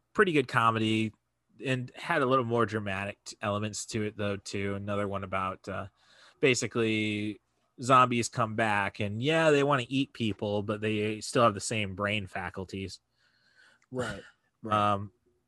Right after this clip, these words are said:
Speaker 1: so I'll, I'll keep researching to find out what that title was, but yeah, uh, I think zombie, well, I think zombies in general are just natural for comedy.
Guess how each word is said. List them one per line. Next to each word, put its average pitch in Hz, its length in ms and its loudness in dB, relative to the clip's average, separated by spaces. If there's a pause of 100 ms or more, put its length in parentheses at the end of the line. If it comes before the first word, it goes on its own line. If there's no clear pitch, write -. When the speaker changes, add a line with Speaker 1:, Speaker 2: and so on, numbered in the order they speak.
(680)
Speaker 1:
so 110 600 0
I'll, 127 340 -2
I'll 139 100 4
keep 139 260 -2
researching 123 520 -4
to 107 60 -8
find 110 300 -8
out 101 160 -4
what 104 140 -10
that 104 180 -10
title 107 360 -8
was, 110 380 -6
but 110 240 -6 (840)
yeah, 127 340 2
uh, 156 440 2
I 139 140 -2
think 156 200 -2
zombie, 139 760 0
well, 147 340 2
I 139 80 6
think 190 240 -2 (220)
zombies 139 560 2
in 117 100 -4
general 110 520 6
are 107 240 4
just 104 340 -8
natural 107 680 0
for 104 140 -10
comedy. 98 600 -4